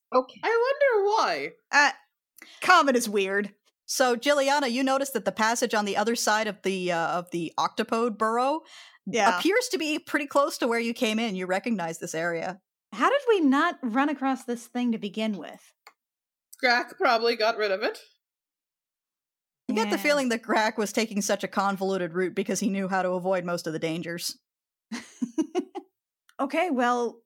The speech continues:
Speaker 3: this, I, I think we might actually almost be out of here. We got a couple of steps on either side of this corridor, right?
Speaker 4: Yeah, there's, uh, two staircases up on either side of this passage here. This appears to be a maintenance corridor of some kind.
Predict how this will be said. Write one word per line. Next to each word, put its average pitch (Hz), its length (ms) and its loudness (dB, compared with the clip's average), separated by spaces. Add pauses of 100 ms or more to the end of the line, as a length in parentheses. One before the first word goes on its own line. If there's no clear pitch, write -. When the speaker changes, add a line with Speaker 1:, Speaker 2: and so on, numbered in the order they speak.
(140)
Speaker 3:
this, 247 420 -4 (600)
I, 220 120 -4 (120)
I 208 100 -2
think 226 300 -2
we 269 100 0
might 226 320 0
actually 208 520 -4
almost 196 380 -6
be 185 140 -6
out 185 220 -2
of 156 60 -6
here. 127 220 -12
We 151 140 -14
got 214 160 -2
a 202 40 -6
couple 208 260 -6
of 160 80 -8
steps 233 400 -2
on 170 180 -6
either 180 240 -4
side 196 220 -6
of 175 60 -6
this 156 120 -8
corridor, 170 560 -6
right? 180 280 -6 (440)
Speaker 4:
Yeah, 208 180 0
there's, 208 360 -2
uh, 214 280 2
two 277 420 -4
staircases 226 720 -2
up - 240 -4 (360)
on 185 160 0
either 196 240 -2
side 196 240 0
of 175 80 -4
this 180 120 -4
passage 156 440 -4
here. 151 160 -6
This 175 140 -8
appears 226 260 -2
to 214 80 -4
be 208 80 -2
a 175 80 -2
maintenance 170 340 -4
corridor 151 380 -6
of 156 100 -8
some - 160 -6
kind. - 300 -10